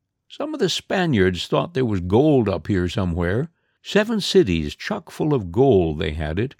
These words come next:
and Coronado and his men came up to hunt it. The Spaniards were all over this country once." Percy looked interested. "Was that before the Mormons went through?"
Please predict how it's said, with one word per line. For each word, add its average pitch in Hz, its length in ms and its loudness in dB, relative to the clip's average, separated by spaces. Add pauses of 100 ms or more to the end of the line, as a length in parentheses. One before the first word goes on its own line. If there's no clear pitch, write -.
(400)
and 123 160 -4
Coronado 156 720 0
and 110 80 -2
his 101 140 -2
men 82 340 -4
came 110 260 -2
up 87 180 -6
to 117 100 -4
hunt 147 280 -4
it. - 180 -6 (680)
The 147 100 -8
Spaniards 165 540 -4
were 92 160 -2
all 185 280 -2
over 131 220 2
this 80 160 -2
country 82 380 -4
once." 73 440 -6 (880)
Percy 127 300 2
looked 104 260 -2
interested. 85 560 -4 (720)
"Was 131 160 0
that 147 220 0
before 160 280 0
the 139 100 0
Mormons 127 460 0
went 139 220 -4
through?" 160 420 0